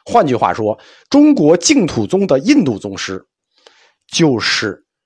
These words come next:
菩提流支，这就相当于中国禅宗的祖师达摩一样。如果说中国禅宗的祖师是印度的达摩，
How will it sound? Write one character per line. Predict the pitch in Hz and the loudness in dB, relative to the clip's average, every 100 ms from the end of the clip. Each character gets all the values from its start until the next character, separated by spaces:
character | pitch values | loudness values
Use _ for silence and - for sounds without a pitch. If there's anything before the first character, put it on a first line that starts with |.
| _ _ _ - | _ _ _ -4
菩 | 135 | -2
提 | 113 104 | 0 -2
流 | 98 | -4
支， | 101 107 _ _ _ _ _ - | -6 -12 _ _ _ _ _ -2
这 | 170 | 2
就 | 135 | 2
相 | - 170 | 2 2
当 | 156 151 | 2 2
于 | 131 117 | 0 0
中 | 220 226 | 2 2
国 | 190 131 | 2 0
禅 | 127 - 90 151 | 0 -4 -4 -4
宗 | 175 190 | -4 -4
的 | 139 | -4
祖 | - 76 | -8 -16
师 | - 117 | -14 -14
达 | - - | -10 -6
摩 | 147 143 | -4 -4
一 | |
样。 | 117 - _ _ _ | -6 -14 _ _ _
如 | - 185 | -6 -2
果 | 156 | 0
说 | 131 131 | 0 0
中 | 202 202 | 0 0
国 | 165 131 | 0 -2
禅 | 131 131 | -2 -2
宗 | 156 | -2
的 | 147 | -4
祖 | - 92 | -6 -10
师 | 120 | -8
是 | 120 127 | -8 -8
印 | 151 | -8
度 | 113 | -10
的 | 101 | -12
达 | 92 120 | -8 -6
摩， | 113 | -6